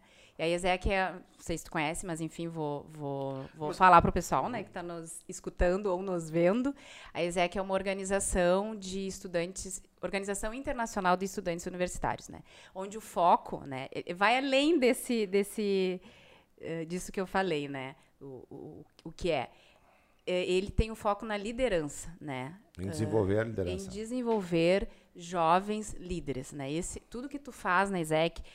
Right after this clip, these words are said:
Speaker 1: seja pra te fazer como eu fiz, né? Fazer a parte operacional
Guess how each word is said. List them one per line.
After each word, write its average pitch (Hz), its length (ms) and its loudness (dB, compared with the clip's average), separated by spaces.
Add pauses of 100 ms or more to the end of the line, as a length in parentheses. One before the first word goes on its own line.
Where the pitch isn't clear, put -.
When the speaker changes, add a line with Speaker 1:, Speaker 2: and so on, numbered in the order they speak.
(160)
Speaker 1:
seja 185 460 -6
pra 185 280 -2
te 180 540 -4
fazer 170 420 -4
como 175 320 -4
eu 180 160 4
fiz, 170 400 -6
né? 143 200 -4
Fazer 160 320 -6
a 160 60 -4
parte 160 600 -4 (320)
operacional 208 800 8